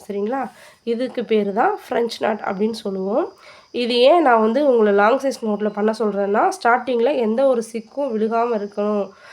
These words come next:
ஏன்னா, ஆரம்பத்திலே வந்து நம்ம கொஞ்சம் லென்த்தா எடுத்து பண்ணிட்டு இருக்கும்போது சிக்கு விழுந்துச்சுன்னா, "ஐயோ, அப்படி எனக்கு வரல" அப்படின்னு சொல்லி வரக்கூடாது. அதுக்காக தான். அடுத்து பார்த்தீங்கன்னா, இதிலே லாங் ஃப்ரெஞ்ச் நாட் அப்படின்னு சொல்லுவோம். லாங் ஃப்ரெஞ்ச் நாட் எப்படி பண்றதுன்னா,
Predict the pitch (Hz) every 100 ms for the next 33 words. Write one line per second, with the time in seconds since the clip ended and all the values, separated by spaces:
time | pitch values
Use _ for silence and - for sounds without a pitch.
0 | - 214 226 277 262 - - 208 233 240
1 | 233 254 277 233 254 240 220 208 208 208
2 | 214 220 233 208 202 220 220 208 226 220
3 | 214 208 202 220 226 - 240 226 208 202
4 | 220 214 208 220 233 180 214 220 202 185
5 | 208 202 233 214 185 220 220 196 202 196
6 | 190 202 185 285 - - - - 196 214
7 | 214 202 185 208 302 392 - - _ -
8 | 220 262 - 220 185 214 214 208 262 415
9 | - 233 208 208 220 370 226 220 240 302
10 | - 233 208 220 226 214 196 214 214 196
11 | 185 202 277 392 _ _ _ 233 285 330
12 | 285 247 - 220 220 214 208 196 196 190
13 | 190